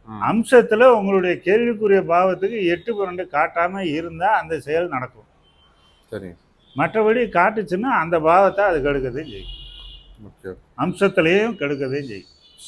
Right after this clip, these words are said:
Speaker 1: சரிங்க.
Speaker 2: சாரத்திலே போய் பார்த்து அது எட்டு பன்னெண்டு காட்டினாலும் சாரத்தின் வாயிலாக அது கெடுக்கத்தையும் செய்யும்.
Speaker 1: ஆ.
Speaker 2: பாவமுனை தொடர்புல போய் பார்த்தீங்கன்னா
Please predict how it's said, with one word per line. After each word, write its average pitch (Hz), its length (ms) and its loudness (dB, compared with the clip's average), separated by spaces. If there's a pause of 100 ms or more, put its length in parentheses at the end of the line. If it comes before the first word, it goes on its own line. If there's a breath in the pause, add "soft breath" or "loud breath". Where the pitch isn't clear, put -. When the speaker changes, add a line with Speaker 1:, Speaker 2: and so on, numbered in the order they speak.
(100)
Speaker 1:
சரிங்க. 107 280 -6 (300)
Speaker 2:
சாரத்திலே 220 680 6
போய் 185 160 2
பார்த்து 170 380 0
அது 180 300 4
எட்டு 190 220 6
பன்னெண்டு 180 300 -2
காட்டினாலும் 156 640 -2
சாரத்தின் 214 640 4
வாயிலாக 170 500 2
அது 190 140 2
கெடுக்கத்தையும் 135 480 -8
செய்யும். 95 220 -18 (500)
Speaker 1:
ஆ. 95 200 -8 (540)
Speaker 2:
பாவமுனை 233 640 8
தொடர்புல 196 640 4
போய் 196 240 0
பார்த்தீங்கன்னா 175 580 -2